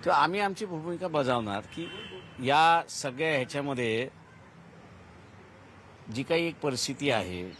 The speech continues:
ती परिस्थिती म्हणजे आर एस एस, बी जे पीने जो प्रचार सुरुवात केला आहे की आमचं आंदोलन हे मुसलमानाविरोधी आहे,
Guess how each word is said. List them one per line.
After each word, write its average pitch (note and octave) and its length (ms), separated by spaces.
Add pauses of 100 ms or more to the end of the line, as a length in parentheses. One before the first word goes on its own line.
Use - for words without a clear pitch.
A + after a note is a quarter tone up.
ती D#3+ 80
परिस्थिती D3 580
म्हणजे D3 480 (920)
आर A#2 140
एस C#3 200
एस, D#3+ 160
बी A#2 160
जे A#2+ 120
पीने C#3 360
जो C3+ 120
प्रचार A#2+ 400
सुरुवात A2+ 360 (120)
केला G2+ 200
आहे F2 220
की C3 260
आमचं A2 480
आंदोलन A2+ 680
हे A2+ 180
मुसलमानाविरोधी A2+ 1080
आहे, D#2 340